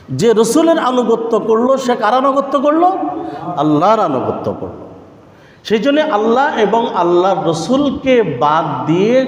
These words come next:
কোনো কিছু হবে না, কোনো কিছু হবে না। আল্লাহ এবং আল্লাহর রসুল দুইজনই প্রয়োজন।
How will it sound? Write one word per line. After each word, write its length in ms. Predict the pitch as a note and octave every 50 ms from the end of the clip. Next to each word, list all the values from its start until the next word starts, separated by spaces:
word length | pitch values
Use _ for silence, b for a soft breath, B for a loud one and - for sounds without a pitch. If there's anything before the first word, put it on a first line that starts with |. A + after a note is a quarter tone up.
| - - -
কোনো 220 | C4 C#4 E4 F#4
কিছু 280 | D4+ C4+ C4+ - - G#3+
হবে 240 | - C3 A#2+ A2+ G#2+
না, 140 | - - - - - - - - - - - - - - - - - - - - - _ - - _ _ - - - - - _ - - - - -
কোনো 220 | A#3+ C#4 D#4 E4
কিছু 300 | C4+ C4 B3+ - A#3 A#3+
হবে 220 | F3+ D3+ C#3 C3
না। 120 | A2+ G2 - - - - - - - B B B B B B B B B B
আল্লাহ 240 | E3 G3+ B3 C4+ C#4+
এবং 220 | C#4+ C#4 D4 C#4+
আল্লাহর 340 | C#4+ C4+ C4+ C4 C4 B3+ B3+
রসুল 360 | C4 - - C#4+ C#4+ A3 E3+
দুইজনই 540 | - B3+ D4 D4 D4 D#4+ E4 D#4 D4+ - D4 -
প্রয়োজন। 500 | B3+ A3+ G#3 - C#3 C#3+ B2+ A2 F#2+